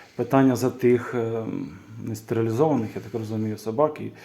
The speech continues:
воно піднімалося в, е, депутатському запиті, якщо не помилився.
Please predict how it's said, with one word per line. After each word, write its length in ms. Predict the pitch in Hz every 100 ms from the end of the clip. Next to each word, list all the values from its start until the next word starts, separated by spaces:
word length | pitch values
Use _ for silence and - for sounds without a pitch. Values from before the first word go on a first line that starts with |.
| - - -
воно 240 | 120 110
піднімалося 680 | 113 117 120 123 123 120 120
в, 400 | 113 107 117 110 113
е, 340 | 110 110 107 60 60 - 92 - 71 - - - - -
депутатському 680 | 117 113 120 123 117 113 117
запиті, 360 | 196 - -
якщо 200 | 104 -
не 100 | 104
помилився. 640 | - 107 64 131 - -